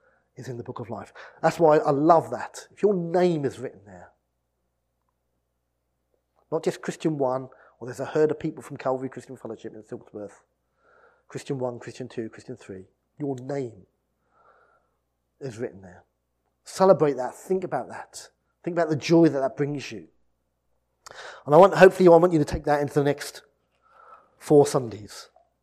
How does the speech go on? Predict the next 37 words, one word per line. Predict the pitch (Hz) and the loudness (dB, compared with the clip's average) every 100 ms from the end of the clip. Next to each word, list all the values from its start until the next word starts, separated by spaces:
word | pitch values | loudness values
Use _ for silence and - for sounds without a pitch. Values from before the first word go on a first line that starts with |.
| _ _ | _ _
I | 151 | 6
know | 180 | 8
Revelation's | 175 156 160 160 147 | 10 8 6 4 -4
gone | 135 147 | 0 2
on | 143 | 4
a | 139 | 4
long | 135 131 | 2 0
time, | 123 123 110 101 | -2 -4 -4 -10
okay? | 104 139 143 143 _ - - - _ - | -10 -6 -6 -8 _ -20 -20 -20 _ -10
I | |
get | 131 170 - | 2 2 2
that, | 117 - - - _ _ - | -6 -8 -14 -16 _ _ -16
right? | 123 - - _ _ _ _ | -16 -16 -20 _ _ _ _
Now, | 127 117 110 _ _ _ - - - - - _ _ - | -16 -12 -14 _ _ _ -20 -20 -20 -20 -20 _ _ -18
I | |
get | 123 165 | 0 0
the | - | 2
fact | 170 151 - | 0 0 0
that | 131 - | -4 -4
people | 147 139 | -6 -2
might | 127 127 | -2 -2
be | 127 | -4
Revelation | 113 131 120 127 123 135 117 | -6 -6 -4 -6 -6 -8 -6
weary, | 123 117 107 104 _ _ _ _ _ _ | -6 -6 -10 -18 _ _ _ _ _ _
okay? | 104 - 131 120 _ _ _ _ _ - - - | -18 -10 -10 -10 _ _ _ _ _ -20 -20 -18
We're | |
coming | 120 147 135 | -10 -8 -6
to | 120 | -6
an | 120 | -4
end, | 123 110 | -6 -8
I | |
promise | 110 - 117 104 | -12 -10 -10 -12
you. | 110 98 _ _ | -14 -14 _ _
We've | - | -10
only | 139 | -2
got | 135 127 | -2 -2
four, | - 139 131 123 | 2 6 6 2